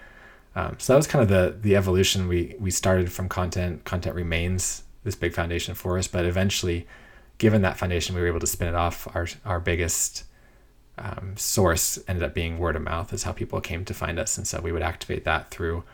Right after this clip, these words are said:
through the content, through, we'd measure it through branded search, direct traffic to the site,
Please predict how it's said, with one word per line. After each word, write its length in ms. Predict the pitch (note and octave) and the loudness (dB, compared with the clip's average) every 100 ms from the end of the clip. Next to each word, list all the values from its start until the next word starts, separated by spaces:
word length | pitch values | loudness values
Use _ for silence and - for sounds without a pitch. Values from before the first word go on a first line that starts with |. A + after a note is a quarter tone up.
| - - - - | -20 -20 -20 2
through 120 | B2 | 4
the 80 | G2+ | 4
content, 560 | - F2 F2 F2 F2 | 2 -2 -2 -4 -4
through, 500 | - - F2 E2+ E2+ E2 - - _ - - - - | -8 -6 -2 -2 -4 -8 -16 -20 _ -18 -16 -8 -2
we'd 140 | F#2 | 2
measure 240 | F2+ F2 F2+ | 4 4 0
it 80 | |
through 140 | - E2+ | -2 0
branded 320 | E2 E2+ E2+ | 2 2 2
search, 520 | - F2+ F2 D#2 - | 2 2 0 -2 -6
direct 260 | - E2 - | -2 -2 0
traffic 340 | E2+ - D#2 | -2 -2 -8
to 100 | - | -8
the 80 | F2+ | -6
site, 380 | - E2+ E2+ | -4 -2 -4